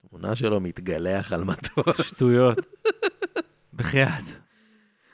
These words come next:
Speaker 1: בשנת אלף תשע מאות ותשע עשרה אלפרד השיג חוזה למשלוח דואר במטוסים. הוא היה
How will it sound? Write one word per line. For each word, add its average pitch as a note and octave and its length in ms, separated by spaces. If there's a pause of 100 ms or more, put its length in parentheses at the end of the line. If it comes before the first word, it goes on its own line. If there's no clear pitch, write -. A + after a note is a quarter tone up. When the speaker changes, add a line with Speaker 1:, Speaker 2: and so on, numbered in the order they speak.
Speaker 1:
בשנת A3 320
אלף A3+ 140
תשע A3+ 140
מאות A3+ 140
ותשע A#3+ 340
עשרה G3 540
אלפרד F3+ 320
השיג F3 460 (160)
חוזה D3 480
למשלוח D3+ 680
דואר C3+ 400
במטוסים. A#2+ 760
הוא F2 160
היה F#2+ 320